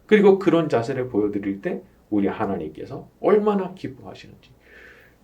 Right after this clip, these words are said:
그래서 다윗이 왕까지 된 겁니다. 결국 왕의 자리까지 오르게 된 거예요.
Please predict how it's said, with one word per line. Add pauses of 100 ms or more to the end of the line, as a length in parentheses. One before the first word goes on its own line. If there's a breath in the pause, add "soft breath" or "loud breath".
(100)
그래서
다윗이
왕까지
된
겁니다. (1300)
결국
왕의
자리까지
오르게
된
거예요.